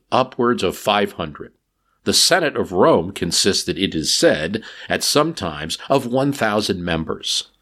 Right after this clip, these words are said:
This last number is certainly not too great. The convention endeav-, endeavored to steer a middle course, and when we consider the scale on which they formed their calculation, there are strong reasons why the representation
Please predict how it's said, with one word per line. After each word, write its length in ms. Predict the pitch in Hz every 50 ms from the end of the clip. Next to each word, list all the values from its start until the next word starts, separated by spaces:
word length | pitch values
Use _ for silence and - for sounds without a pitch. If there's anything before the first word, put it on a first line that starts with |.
| _ _ _ _ _ _
This 280 | - 160 156 - -
last 360 | 101 113 131 147 151 - - -
number 300 | 101 90 85 82 82 82
is 180 | - 95 90
certainly 520 | - - - 107 101 - 92 90 95 92 87
not 260 | 80 82 82 78 -
too 180 | - 87 80
great. 540 | 71 69 - 69 69 65 57 - _ - - _ _ _ _ _ _ _ _ _ _ _ _ - - _ _
The 100 | - 127
convention 600 | 127 - 156 143 - 196 233 262 254 - 123 98 92
endeav-, 520 | 92 95 98 - 92 - - 104 101 - - _ _ _
endeavored 560 | 120 117 107 - 120 160 233 226 101 90 107
to 80 | 110 117
steer 320 | - - - 123 147 156
a 60 | 143
middle 240 | 139 185 220 208 -
course, 560 | - - 101 - - - - - - - - _ _ _ _ _ _ _
and 140 | - 80 80
when 140 | 82 87 101
we 80 | 120
consider 460 | 117 - 120 117 - - 147 143 143 131
the 140 | 117 113
scale 580 | - - - - - - 175 185 180 170 131 110
on 180 | 104 95 101 101
which 200 | 113 113 - -
they 120 | 120 113
formed 340 | 107 - 147 139 135 135 127
their 100 | 123 113
calculation, 880 | - 127 123 113 101 - 107 104 120 147 151 - - 92 90 101 - _ _ _ _ _ _
there 100 | - 92
are 40 | 90
strong 400 | - - - 98 104 123 135 120
reasons 360 | 110 117 117 107 113 107 98
why 160 | 90 92 87
the 100 | 80 80
representation 920 | 76 87 107 107 - 113 107 107 98 92 - 95 90 85 - 90 90 85